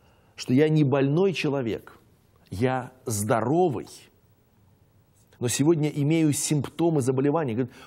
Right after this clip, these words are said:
«Ой, моя астма, мой инфаркт». Не надо присваивать себе то, что уже Христос взял на себя. Это не твоя астма, это не твой инфаркт.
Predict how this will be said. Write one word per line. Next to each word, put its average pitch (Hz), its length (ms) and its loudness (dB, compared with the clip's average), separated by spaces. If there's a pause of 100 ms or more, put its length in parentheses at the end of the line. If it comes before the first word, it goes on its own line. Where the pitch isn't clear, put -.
«Ой, 190 180 0 (200)
моя 139 360 0
астма, 110 600 -6 (680)
мой 175 280 2
инфаркт». 110 800 -4 (360)
Не 139 160 -2
надо 202 320 0
присваивать 170 720 -2
себе 143 300 0
то, 226 260 -2
что - 220 -2
уже 147 220 2
Христос 165 480 -2
взял 156 340 0
на 165 100 -2
себя. - 560 -6 (1160)
Это 185 180 0
не 190 140 2
твоя 185 440 0
астма, 117 440 -6
это 180 180 -2
не 190 140 2
твой 214 360 0
инфаркт. - 600 -6